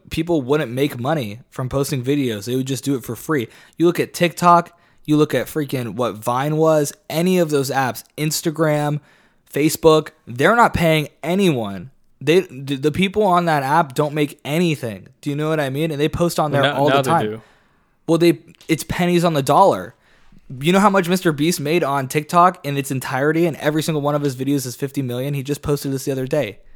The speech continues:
Speaker 1: Fourteen grand. Every single one of his videos has fifty million views. They make nothing. They make literally pennies. And on YouTube,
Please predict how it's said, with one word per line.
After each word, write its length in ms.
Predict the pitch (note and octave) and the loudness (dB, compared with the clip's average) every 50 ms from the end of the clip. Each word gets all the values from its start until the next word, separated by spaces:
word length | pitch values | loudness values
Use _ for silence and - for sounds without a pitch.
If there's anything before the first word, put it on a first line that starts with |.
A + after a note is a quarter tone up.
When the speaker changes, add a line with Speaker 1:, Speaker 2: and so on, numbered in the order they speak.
| - - - - | -20 -20 -18 0
Speaker 1:
Fourteen 440 | - D#3+ F3+ - - - F3 D#3+ | 4 4 4 4 2 0 0 0
grand. 520 | D3 C3+ C#3+ D3 C#3+ C3 A#2 G#2 G2 F#2+ A2+ - _ _ _ _ _ _ _ _ _ _ _ _ _ _ _ _ | 2 2 2 2 2 2 0 -4 -6 -10 -14 -20 _ _ _ _ _ _ _ _ _ _ _ _ _ _ _ _
Every 260 | - D3+ F3 F3+ G3+ F3+ | -2 0 2 2 2 2
single 200 | - G3 F3 E3+ | 2 2 2 2
one 80 | E3+ | 2
of 80 | E3 D3+ | 2 0
his 160 | D3 C3 C3 | 0 -2 -2
videos 260 | C#3+ C#3+ C#3 C3+ B2+ C3 | -2 0 0 -2 -2 -2
has 120 | B2 - | -6 -6
fifty 240 | - C#3+ B2+ B2+ C3 | -8 -8 -6 -6 -6
million 300 | B2+ B2+ B2 A#2+ A#2 A2+ | -6 -4 -4 -6 -6 -6
views. 400 | G#2+ A2 G#2+ G2+ F#2 F2+ - - _ _ _ - | -6 -6 -6 -6 -8 -12 -16 -20 _ _ _ -4
They 140 | C#3 D3 D#3 | -2 0 2
make 340 | E3+ E3+ E3 C#3+ - - | 2 2 2 0 -2 -8
nothing. 680 | - B2 B2 B2+ C3 C#3+ C3 - - A2 G2+ F#2+ F#2 G#2 | -10 -8 -4 -2 -2 -2 -2 -2 -4 -6 -6 -8 -8 -6
They 120 | A#2+ C#3 | -4 -2
make 240 | D3+ D#3 D#3 D3 - | 0 0 0 0 -2
literally 400 | B2+ C3 C#3+ C#3+ D3 D3 C#3+ B2+ | 0 0 0 0 0 0 -2 -2
pennies. 540 | - - - D3 C#3 C3 A#2 G#2+ G#2 - - _ _ _ _ _ _ _ - | -4 -6 -6 -6 -6 -4 -6 -8 -10 -12 -16 _ _ _ _ _ _ _ -4
And 100 | D3+ D#3+ | -2 -2
on 160 | D#3 D3 C#3 | -2 0 0
YouTube, 500 | D3+ G3 F#3 - E3 D3+ D3+ D3+ D3 | 0 -2 0 0 2 2 2 2 0